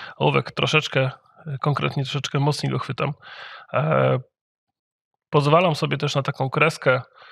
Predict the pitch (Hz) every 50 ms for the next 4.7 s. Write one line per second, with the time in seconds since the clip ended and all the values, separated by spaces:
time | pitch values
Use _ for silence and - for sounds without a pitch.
0 | - - _ _ - - 120 123 139 139 147 156 160 160 156 135 131 127 - -
1 | 135 127 131 127 120 123 123 135 139 147 143 139 143 139 139 135 139 131 147 143
2 | 139 143 135 135 127 - - 131 123 123 - 170 165 165 - 156 147 143 - -
3 | 156 - - 139 139 143 147 139 147 143 131 147 147 - - 135 131 127 151 170
4 | - 151 143 131 131 120 - - 151 151 143 139 135